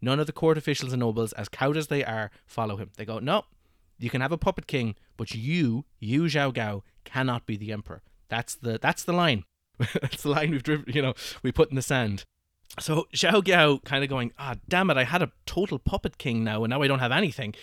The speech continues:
Uh, I can't declare myself as emperor. He makes a summons for the grandson of the first emperor to come to the palace, and this man is named, uh, Zhai Ying. So Zhai Ying refuses the summon because he goes, "Well,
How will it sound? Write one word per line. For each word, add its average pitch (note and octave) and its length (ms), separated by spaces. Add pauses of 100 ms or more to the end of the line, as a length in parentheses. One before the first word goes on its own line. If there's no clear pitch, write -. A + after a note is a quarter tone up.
(320)
Uh, G#2+ 300 (320)
I - 60
can't E3 260
declare D#3 220
myself A#2+ 300
as A2+ 80
emperor. B2 360 (320)
He D3 120
makes F3 260
a A3 60
summons C3 580
for - 140
the A#2 100
grandson C3 720
of G#2 120
the A#2 60
first - 500
emperor A#2 280
to - 80
come A2 140
to - 60
the - 80
palace, - 500
and A2+ 120
this D3+ 180
man A#2 220
is G#2+ 120
named, G#2+ 320
uh, G2+ 200 (340)
Zhai C3+ 400
Ying. A2+ 340 (500)
So - 140
Zhai G#3 260
Ying D#3+ 500
refuses E3+ 540
the B2+ 100
summon G#2 340
because A2+ 240
he A#2+ 80
goes, A2+ 280
"Well, D#3+ 300